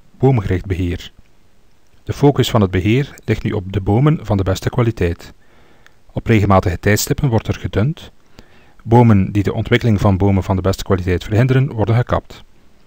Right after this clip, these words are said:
De omschakeling gebeurt rondom het zogenaamde omslagpunt. Dit is een periode, een tijdstip, kort na de culminatie van de hoogtegroei. Wat betekent dit? Voordien groeide de boom elk jaar een stukje verder in de hoogte dan het jaar ervoor.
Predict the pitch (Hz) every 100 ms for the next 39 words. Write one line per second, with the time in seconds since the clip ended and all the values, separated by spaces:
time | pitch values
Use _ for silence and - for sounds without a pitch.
0 | - - - - - - - 147 - 143
1 | - 135 107 98 101 113 - - 120 107
2 | 104 104 - 87 92 92 101 - 117 110
3 | 101 - 98 92 - - - - - -
4 | - - - - - - - 123 131 120
5 | 110 - 98 104 127 180 104 98 101 110
6 | - 151 - - - - 156 - 131 107
7 | - - 120 101 92 107 127 117 113 101
8 | 92 101 92 87 85 - - - - -
9 | - - 98 101 - 127 139 151 - -
10 | - - - - - - 143 127 135 110
11 | 90 - 123 110 104 98 104 92 - 107
12 | - 101 98 107 - 98 95 104 98 107
13 | 95 87 113 - 101 98 92 98 92 92
14 | 113 143 -